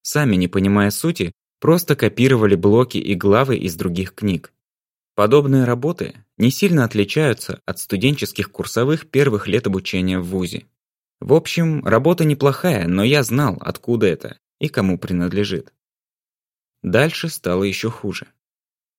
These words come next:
Авторы новых книг понимали, что уже переписано всё, что можно. Они стали добавлять свои пять копеек в существующие и хорошо работающие концепции и технологии.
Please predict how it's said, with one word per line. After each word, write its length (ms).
Авторы 440
новых 340
книг 360
понимали, 640
что 240
уже 220
переписано 580
всё, 280
что 200
можно. 540
Они 280
стали 340
добавлять 520
свои 320
пять 240
копеек 480
в 80
существующие 880
и 140
хорошо 440
работающие 680
концепции 720
и 160
технологии. 720